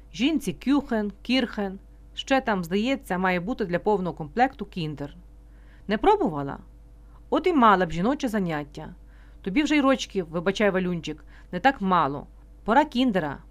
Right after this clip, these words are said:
пора. Чи він не хоче? Він хоче, він за кіндером аж труситься. Кожного дня мене питає, коли буде кіндер.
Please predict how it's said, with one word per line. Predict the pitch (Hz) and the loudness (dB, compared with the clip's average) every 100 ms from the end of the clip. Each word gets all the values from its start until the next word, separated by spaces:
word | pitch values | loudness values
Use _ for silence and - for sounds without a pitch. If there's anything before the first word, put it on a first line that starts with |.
| - | 0
пора. | 247 208 196 131 - - - - - - - | 2 2 0 -4 -14 -20 -20 -20 -20 -20 -10
Чи | - 240 | -4 0
він | 294 | 2
не | 302 | 0
хоче? | 285 220 156 - 156 160 - - - - - - - - - - - - | 0 -2 -2 -6 -14 -14 -20 -20 -20 -20 -20 -20 -20 -20 -20 -20 -20 -4
Він | 170 302 | -2 0
хоче, | - 254 240 - 151 - - | 0 2 4 2 -8 -10 -10
він | 170 190 | -4 -2
за | 170 | -2
кіндером | 165 311 226 180 170 | -2 0 2 2 0
аж | 214 | -4
труситься. | - 254 254 165 - 156 - - - - - | -2 -4 -2 -6 -12 -12 -12 -16 -20 -20 -4
Кожного | 269 320 330 320 | 0 0 0 2
дня | 247 233 | 4 4
мене | 180 170 | 2 -2
питає, | 165 - 156 147 - | -4 -2 -2 -4 -8
коли | 170 214 | -4 -2
буде | 269 226 226 | 0 0 -2
кіндер. | - 180 156 143 | -4 -6 -6 -8